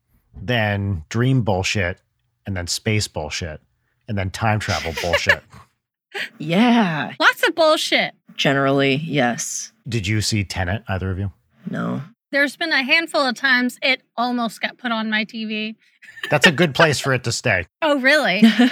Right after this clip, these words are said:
Speaker 1: It's fine. And, you know, like every Christopher Nolan movie,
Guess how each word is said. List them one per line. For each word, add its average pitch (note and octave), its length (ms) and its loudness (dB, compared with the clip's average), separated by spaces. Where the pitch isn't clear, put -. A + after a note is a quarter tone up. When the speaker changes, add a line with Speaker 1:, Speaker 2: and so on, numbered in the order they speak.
Speaker 1:
It's - 180 -6
fine. G#2+ 380 4
And, A3 200 0
you B3 60 0
know, G3 140 4
like F#3+ 220 0
every F#3 300 -2
Christopher D3 480 -4
Nolan A2 280 0
movie, F#2 380 -4